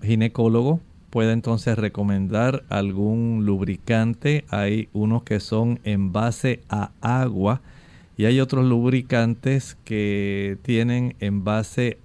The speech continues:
a algunos tipos de ácidos grasos. Es probable que usted pueda requerir este último tipo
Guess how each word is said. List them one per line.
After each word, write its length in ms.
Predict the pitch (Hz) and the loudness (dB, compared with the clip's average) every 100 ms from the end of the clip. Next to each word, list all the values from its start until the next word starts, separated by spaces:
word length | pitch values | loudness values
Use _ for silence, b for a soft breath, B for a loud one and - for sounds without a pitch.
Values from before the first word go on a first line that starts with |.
| - | -6
a 560 | 110 123 135 135 127 - b b b - | -2 0 -2 -4 -8 -16 b b b -8
algunos 840 | 107 101 98 113 120 123 113 - - | -4 -2 0 2 4 2 0 -8 -4
tipos 380 | 123 117 127 107 | -2 0 -2 0
de 140 | 110 | 0
ácidos 440 | 107 - 107 98 | 0 0 0 -2
grasos. 800 | 87 101 104 92 - - - - - b b b b - | 0 2 2 -2 -8 -14 -16 -20 -20 b b b b -10
Es 100 | - | -4
probable 480 | 123 120 120 127 | 2 4 4 2
que 100 | 127 | 0
usted 340 | 110 - 117 120 - | -4 0 0 0 -4
pueda 320 | 113 110 117 | -2 2 2
requerir 640 | 117 113 123 117 117 120 - - | 0 -2 0 0 0 -2 -6 -4
este 320 | 113 - 117 | -2 -2 0
último 500 | 113 117 - 117 127 | 0 0 -2 0 0
tipo 460 | 127 107 - 147 | 0 -2 0 -4